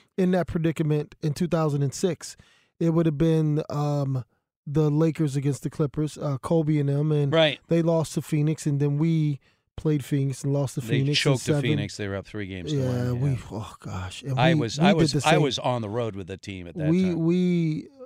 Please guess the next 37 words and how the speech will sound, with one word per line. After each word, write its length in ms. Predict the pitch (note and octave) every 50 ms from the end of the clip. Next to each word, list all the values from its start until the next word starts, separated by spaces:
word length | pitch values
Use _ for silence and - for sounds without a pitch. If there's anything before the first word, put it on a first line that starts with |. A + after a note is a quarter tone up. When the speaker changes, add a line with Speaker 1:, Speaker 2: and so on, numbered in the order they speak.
| - - - -
Speaker 1:
we, 260 | D#3+ D#3+ E3+ F3+ F#3
and 180 | - E3+ E3+ F#3
I 40 | F#3
think 180 | E3+ A#3+ A3 -
Steve 280 | - - G#3+ F#3+ D#3
Nash 240 | F3+ F#3 F#3 E3+ -
had 120 | - E3 D3 -
M 120 | F3 E3
V 120 | D#3 E3+ D#3
P 160 | - - F#3+
that 140 | D#3 D3 -
year. 240 | - C3 B2 A#2+ A2+ -
Speaker 2:
Yeah. 340 | C3 B2+ B2+ B2 A#2 G#2 G2+ -
Speaker 1:
Yeah. 300 | F3 D3+ C#3+ C3+ C3 B2+ - -
Speaker 2:
Yeah. 300 | - G#2+ G#2+ G#2 G2+ F#2+ E2+ _ -
Speaker 1:
Um, 440 | - D3 D#3 D#3+ D#3+ D#3 D#3 D#3 D3 -
but, 240 | D#3 D#3 F3 E3+ E3+
uh, 160 | E3 E3 E3 -
you 120 | - G3
know, 100 | F#3 D#3+
he 180 | D#3 C#3 - A#3
was 140 | A3 G#3+ G#3
a 60 | F3+
tough, 360 | - - G3 F3+ D3+ - -
he 120 | F#3+ F#3+
was 120 | G3 F#3 F3+
a 60 | D#3
tough 260 | - F#3+ E3+ - -
one 200 | - E3 E3 D#3+
with 120 | D3+ D3 C#3
that 140 | D#3+ D3 C#3
team 240 | - - E3+ D#3+ D3+
to 80 | D3
deal 260 | C3 B2 C#3 D3 D#3
with. 220 | D3 C3+ B2+ B2 - - - - - _ _ _ _ _
And, 340 | - E3+ E3+ E3 E3+ E3 D3+ E3+
um, 440 | D#3+ D#3+ D#3+ D#3+ D#3+ D#3 D#3 D3